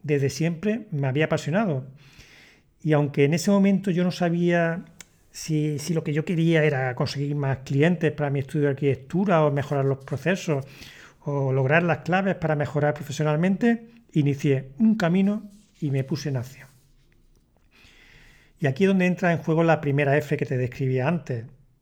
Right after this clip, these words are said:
Decidí convertirme en aquella persona que siempre había soñado ser, en mi mejor versión, la persona en la que quería convertirme. Y esto, evidentemente, no se logra de la noche a la mañana.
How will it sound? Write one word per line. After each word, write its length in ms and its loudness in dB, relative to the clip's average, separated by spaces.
Decidí 540 0
convertirme 1040 -2
en 200 0
aquella 420 -4
persona 520 -4
que 140 -4
siempre 340 -2
había 140 0
soñado 320 -4
ser, 180 -14
en 160 0
mi 80 4
mejor 320 2
versión, 400 -6
la 160 -4
persona 560 -2
en 180 0
la 100 -2
que 120 -4
quería 260 -2
convertirme. 640 -8
Y 120 0
esto, 340 0
evidentemente, 880 0
no 140 0
se 160 -4
logra 300 2
de 100 0
la 80 0
noche 240 -2
a 20 2
la 60 2
mañana. 400 -2